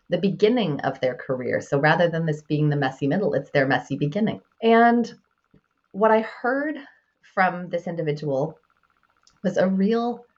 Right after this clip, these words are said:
sense of questioning everything that had come before. Did I choose the right school? Did I choose the right program? Have I done all the things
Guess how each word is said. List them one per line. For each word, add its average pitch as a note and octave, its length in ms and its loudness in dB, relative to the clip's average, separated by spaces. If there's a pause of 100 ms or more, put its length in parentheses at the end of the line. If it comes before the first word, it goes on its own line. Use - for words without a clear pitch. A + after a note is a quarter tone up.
(140)
sense - 540 -4 (100)
of C#3 540 0 (240)
questioning A3 720 -4 (480)
everything E3+ 520 -2
that C#3 160 -6
had - 280 -6
come C#3 260 -2
before. A#2+ 500 0
Did B2+ 160 0
I B2 80 2
choose G3+ 320 2
the F#3+ 120 -2
right D3+ 220 0
school? C#3 400 2
Did - 80 0
I C3 120 2
choose G#3+ 300 -2
the - 120 -2
right - 200 -2
program? - 540 -2 (560)
Have D#3 180 -2
I D3+ 100 4
done F3 220 0
all F#3 120 0
the E3+ 160 -2
things D3+ 280 0